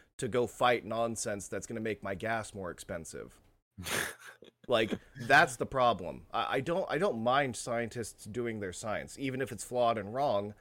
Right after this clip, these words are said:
Speaker 1: I think that there's a place for that. Okay?
Speaker 2: 'Cause we still
Speaker 1: But
Speaker 2: come to, um, good conclusion. Uh,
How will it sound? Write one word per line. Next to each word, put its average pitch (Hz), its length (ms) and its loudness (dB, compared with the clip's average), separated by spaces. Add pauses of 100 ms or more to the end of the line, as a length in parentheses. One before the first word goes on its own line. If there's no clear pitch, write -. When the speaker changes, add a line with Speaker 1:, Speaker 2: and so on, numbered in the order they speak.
(200)
Speaker 1:
I 127 140 0
think 123 220 -4
that 107 100 -4
there's 104 180 -4
a 95 40 -10
place 117 320 -2
for - 160 -12
that. 64 240 -8 (500)
Okay? 110 400 -2 (640)
Speaker 2:
'Cause 147 80 0
we 160 80 6
still 170 200 10
Speaker 1:
But - 20 -10
Speaker 2:
come 147 240 6
to, 120 420 6 (140)
um, 104 400 0 (100)
good 123 200 4
conclusion. 110 600 0
Uh, 98 800 2